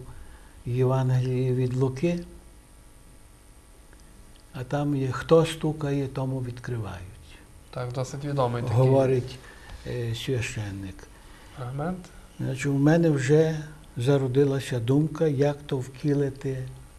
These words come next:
Speaker 1: і символічно по-, показати ці образи. От я маю таку велику, гарну картину на цю тему намальовану.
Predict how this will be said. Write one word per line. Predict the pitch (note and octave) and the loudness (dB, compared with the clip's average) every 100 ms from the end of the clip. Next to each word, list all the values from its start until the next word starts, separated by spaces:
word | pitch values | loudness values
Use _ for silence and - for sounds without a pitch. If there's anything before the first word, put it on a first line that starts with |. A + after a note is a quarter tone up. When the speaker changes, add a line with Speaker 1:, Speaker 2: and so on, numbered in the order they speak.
| F3+ | -10
Speaker 1:
і | C#3 C3 C3 B2+ B2 B2 A#2 - | -4 -4 -4 -8 -12 -14 -12 -2
символічно | D3 C3 B2 A#2+ D#3 - - D3 D3+ - | 0 2 2 2 0 -2 -4 -4 -6 -4
по-, | C#3+ | -4
показати | C3 D3 C#3 C3+ A#2+ C#3+ C#3+ D3+ C3+ - | -4 -6 -4 -2 0 0 0 -4 -8 -6
ці | - D3+ - | -2 -2 0
образи. | C#3 C3 G#2+ A2+ G#2 G#2+ G#2+ G#2+ - - - - - | 2 2 2 -2 -4 -8 -10 -12 -16 -18 -16 -12 -8
От | B2 | -2
я | C3+ D#3 | 2 4
маю | D#3+ D#3+ D#3 | 4 2 0
таку | C#3 D3 | -4 -4
велику, | C3+ B2+ C#3 D3+ D#3 | -2 0 0 0 0
гарну | A#2+ C3+ C3+ B2 | 0 0 -2 -4
картину | B2 A#2 C#3+ D3+ C#3+ | -6 -6 -2 -2 0
на | C3 | -2
цю | A#2 C3 | -4 -8
тему | - C#3+ C3+ C#3 | -6 -4 -4 -4
намальовану. | C3 B2+ B2+ B2 B2 B2+ C#3+ | -4 -2 0 0 0 -2 -2